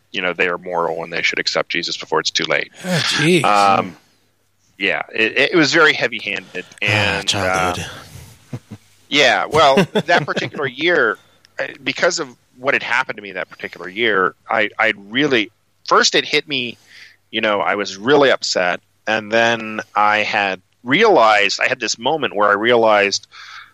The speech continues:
Speaker 1: um, I don't really have a reason to be upset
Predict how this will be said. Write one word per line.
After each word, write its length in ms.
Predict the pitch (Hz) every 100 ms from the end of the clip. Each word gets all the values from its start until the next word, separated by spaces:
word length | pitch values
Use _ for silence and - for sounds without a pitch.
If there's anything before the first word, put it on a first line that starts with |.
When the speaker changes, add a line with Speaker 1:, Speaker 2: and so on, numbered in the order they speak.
| _ _ _
Speaker 1:
um, 480 | 117 113 110 104 101 _ _ _
I 80 | 127
don't 180 | 143 180 _
really 300 | 135 151 156
have 280 | - 143 139
a 80 | 110
reason 460 | 101 117 143 170 151
to 40 |
be 140 | 131
upset 460 | 98 - - 135 151